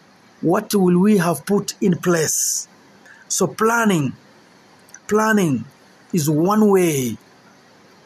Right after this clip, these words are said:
one way to change what may be bad into good. If you have not planned,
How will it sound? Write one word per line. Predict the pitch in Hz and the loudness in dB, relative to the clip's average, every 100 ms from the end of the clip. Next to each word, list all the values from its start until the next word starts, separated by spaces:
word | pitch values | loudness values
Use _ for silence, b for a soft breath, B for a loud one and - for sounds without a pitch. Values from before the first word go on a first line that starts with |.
| _ _ _ - 143 | _ _ _ -14 -4
one | 190 190 | 0 2
way | 160 151 135 117 110 - - - - _ - _ - _ _ _ - _ - | 2 0 0 -2 -6 -16 -20 -20 -20 _ -20 _ -20 _ _ _ -20 _ -14
to | - 175 | -2 0
change | 139 - 220 226 220 196 - - _ | 0 0 2 2 2 0 -4 -12 _
what | 156 190 190 | -6 -4 0
may | 175 160 | 0 2
be | 139 | 0
bad | 135 180 185 143 - | 0 0 0 -2 -2
into | 220 220 | -2 0
good. | 165 143 117 98 - _ _ _ _ - - - _ _ - | 0 0 -2 -6 -16 _ _ _ _ -20 -20 -20 _ _ -4
If | 175 | 0
you | 202 | 2
have | 180 | 2
not | 240 240 | 0 0
planned, | 190 190 175 143 135 127 - | -2 0 0 0 0 -2 -6